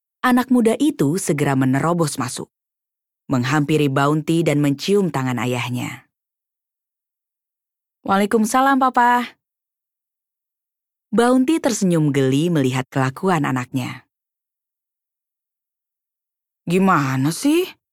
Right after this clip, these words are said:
Yang ngucapin salam kan Tante Tiara. Masa Romeo jawabnya ke Papa?"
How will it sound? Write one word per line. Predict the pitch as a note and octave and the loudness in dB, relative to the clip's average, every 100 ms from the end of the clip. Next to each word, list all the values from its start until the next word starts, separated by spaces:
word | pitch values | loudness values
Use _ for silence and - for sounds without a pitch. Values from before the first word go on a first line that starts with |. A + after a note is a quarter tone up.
| _ _ _ | _ _ _
Yang | F3 G3+ G#3 | -2 0 0
ngucapin | G3+ G#3 G#3+ G3 | -2 -2 -4 -4
salam | G#3 A#3 B3 | -4 -2 -2
kan | C#4+ | 0
Tante | C#4 C4 B3+ | 0 0 0
Tiara. | C#4 D4+ C#4 F#3+ D#3 B2+ - _ _ _ _ _ _ _ _ | 0 -2 -2 -4 -4 -6 -10 _ _ _ _ _ _ _ _
Masa | D#3 D3+ D3+ - E3+ | 0 0 -2 -2 0
Romeo | D3 C#3 C3+ | 2 2 0
jawabnya | C3+ C3+ C3+ C#3 | 0 -2 0 -2
ke | C#3 C3+ | -4 -4
Papa?" | C#3 B2+ - - C#3 C#3 F#3 G3+ | -4 -4 -8 -8 -4 -2 -2 -6